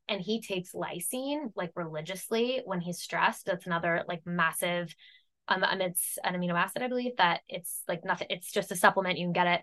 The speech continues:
wherever, um, over the counter, and it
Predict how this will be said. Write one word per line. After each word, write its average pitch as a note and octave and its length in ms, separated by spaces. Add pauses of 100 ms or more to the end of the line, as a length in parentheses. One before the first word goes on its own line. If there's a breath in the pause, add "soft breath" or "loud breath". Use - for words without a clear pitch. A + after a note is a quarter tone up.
wherever, E3 680
um, D#3+ 300 (400)
over F3+ 140
the F3 60
counter, F3 560
and E3+ 420 (460 soft breath)
it F3+ 300